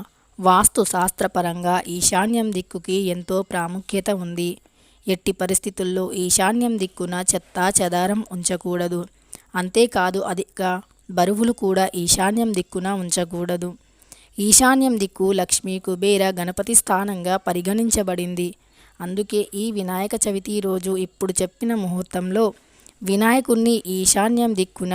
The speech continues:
పీటపై ఎరుపు లేదా పసుపు రంగు వస్త్రాన్ని వేసి, ఆ తరువాత వినాయకుడు, అది కూడా మట్టితో చేసిన విఘ్నేశ్వరుణ్ణి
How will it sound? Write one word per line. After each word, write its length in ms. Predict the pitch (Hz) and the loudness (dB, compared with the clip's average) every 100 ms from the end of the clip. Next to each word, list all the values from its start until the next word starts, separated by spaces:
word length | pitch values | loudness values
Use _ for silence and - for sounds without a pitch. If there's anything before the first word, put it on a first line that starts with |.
| 190 | -4
పీటపై 640 | - 180 180 214 208 202 208 - - - - | -2 -2 2 2 4 2 0 -4 -20 -12 0
ఎరుపు 340 | 190 214 220 | 2 2 2
లేదా 360 | 254 226 196 196 208 - | 4 4 6 2 2 0
పసుపు 320 | 175 - 226 | 0 0 0
రంగు 340 | 208 190 185 180 | 0 0 -2 0
వస్త్రాన్ని 600 | 165 - 190 202 220 190 | -2 0 0 0 0 -2
వేసి, 380 | 175 170 233 190 - _ _ _ - | 0 0 0 -2 -6 _ _ _ -4
ఆ 140 | 185 185 | -2 0
తరువాత 560 | 185 202 226 220 208 | 0 0 2 2 4
వినాయకుడు, 680 | 202 180 180 190 202 196 185 | 2 2 -2 -2 -2 -2 -2
అది 220 | 175 180 | -2 -4
కూడా 320 | 202 220 226 | 0 2 2
మట్టితో 480 | 220 175 - 214 233 233 | 0 -2 -2 0 2 2
చేసిన 400 | 226 208 - 208 | 2 2 2 -2
విఘ్నేశ్వరుణ్ణి 960 | 190 170 175 190 220 - 196 202 214 | -2 -4 -4 -2 -2 0 0 2 2